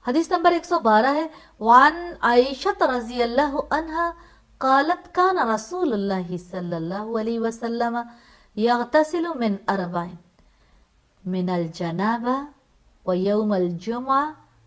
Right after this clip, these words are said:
व मिनल हिजामा व मिन गुस्लिल मय्यित, रवाहु अबू दाऊद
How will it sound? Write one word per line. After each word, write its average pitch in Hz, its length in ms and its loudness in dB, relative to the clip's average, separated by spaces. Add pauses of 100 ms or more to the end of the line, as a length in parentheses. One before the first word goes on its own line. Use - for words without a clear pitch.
(180)
व 185 120 -4
मिनल 190 400 -2
हिजामा 208 760 -2 (560)
व 196 120 -4
मिन 202 220 0
गुस्लिल 190 580 0
मय्यित, 165 480 -4 (540)
रवाहु 208 440 -2 (140)
अबू 165 340 -6
दाऊद 175 540 -4